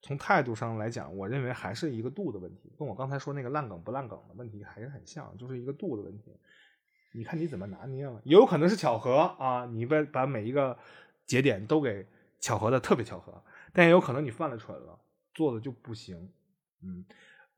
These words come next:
我前一阵子补了一下那个传说中的李焕英那部片子，啊，这个是当时票房最高嘛，贾玲也由此成为了这个票房最高的女导演之一，是吧？这个确实是让她一下就晋升了好几步，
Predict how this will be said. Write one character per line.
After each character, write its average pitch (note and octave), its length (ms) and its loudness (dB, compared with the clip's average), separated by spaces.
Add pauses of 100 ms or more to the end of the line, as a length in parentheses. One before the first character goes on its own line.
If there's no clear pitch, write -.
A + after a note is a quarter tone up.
(200)
我 A#2 220 -2
前 B2 380 -4
一 D3+ 60 -2
阵 D3+ 160 2
子 B2 80 -2
补 A2 260 -6
了 B2+ 140 -2
一 A#2+ 40 0
下 A#2 200 -2
那 A#2 160 -4
个 G2+ 280 -6
传 A#2 220 -6
说 B2+ 100 -2
中 C3 140 -6
的 B2+ 80 -4
李 A2 180 -4
焕 C3 200 -6
英 C3+ 240 -10
那 A#2+ 80 -10
部 G#2+ 100 -10
片 F#2+ 320 -16
子， F2+ 140 -20 (840)
啊， E2+ 360 -14 (360)
这 A2 140 -10
个 G2 120 -10
是 G2 600 -8
当 B2+ 180 -6
时 A#2 180 -8
票 B2 200 -8
房 A2 160 -10
最 A#2+ 100 -8
高 B2+ 160 -8
嘛， A#2+ 100 -8
贾 A2 180 -6
玲 B2 200 -6
也 A#2 60 -6
由 A2+ 160 -4
此 F#2+ 320 -12
成 A#2 240 -10
为 A2 100 -6
了 A2+ 120 -6
这 A#2 120 -10
个 A2+ 80 -8
票 B2+ 180 -6
房 A#2 140 -10
最 C3 80 -8
高 C3 140 -6
的 C3 80 -10
女 A2 100 -8
导 A2+ 160 -6
演 G#2 160 -10
之 A2+ 100 -6
一， A#2+ 200 -8
是 B2+ 160 -8
吧？ G#2 200 -8 (440)
这 D#3 120 4
个 B2+ 100 4
确 C3+ 180 4
实 B2 160 -4
是 B2+ 220 0
让 C3+ 160 2
她 B2+ 120 -2
一 A#2 100 -2
下 D3+ 200 2
就 C3+ 100 -2
晋 C#3 140 -4
升 C#3+ 100 -4
了 C3+ 80 -4
好 C#3 80 0
几 B2 100 -6
步， C3 240 -6